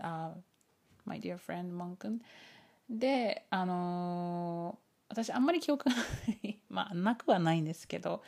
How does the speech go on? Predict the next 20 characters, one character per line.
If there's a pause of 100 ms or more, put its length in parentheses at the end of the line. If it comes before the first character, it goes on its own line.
(720)
記
憶
が
ち
ょ
っ
と
ぼ
や
け
て
い
て。
で、
ま
あ、
ち
ょ
っ
と、